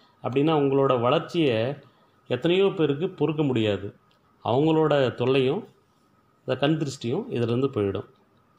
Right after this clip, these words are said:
அவங்க தொல்லையும் போயிடும். இந்த விரதத்தை கடைப்பிடிச்சா ஹண்ட்ரட் பர்சன்ட் உங்க கஷ்டங்கள் எல்லாம் தீரும்.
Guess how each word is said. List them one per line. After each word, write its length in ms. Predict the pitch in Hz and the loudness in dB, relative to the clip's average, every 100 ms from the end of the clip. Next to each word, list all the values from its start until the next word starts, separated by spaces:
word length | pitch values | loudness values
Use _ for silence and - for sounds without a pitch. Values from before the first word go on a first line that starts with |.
| - | -6
அவங்க 200 | 113 113 | -2 0
தொல்லையும் 400 | 117 117 135 139 | 0 0 0 0
போயிடும். 340 | 113 90 - - _ 139 | 0 -2 -8 -18 _ -6
இந்த 220 | 135 143 | -2 0
விரதத்தை 460 | 139 160 165 156 | 2 0 0 -4
கடைப்பிடிச்சா 640 | 143 127 123 113 123 143 120 104 120 - | -4 -2 -2 -2 -4 -2 -4 -4 -8 -8
ஹண்ட்ரட் 400 | 117 139 156 165 147 | -2 -2 0 -2 0
பர்சன்ட் 380 | 165 165 175 | 0 0 -4
உங்க 340 | 160 131 147 151 | -2 0 2 0
கஷ்டங்கள் 480 | 139 127 175 156 123 | -2 -6 -2 0 2
எல்லாம் 360 | 123 139 160 | 2 2 0
தீரும். 340 | 147 113 107 | 0 -2 -2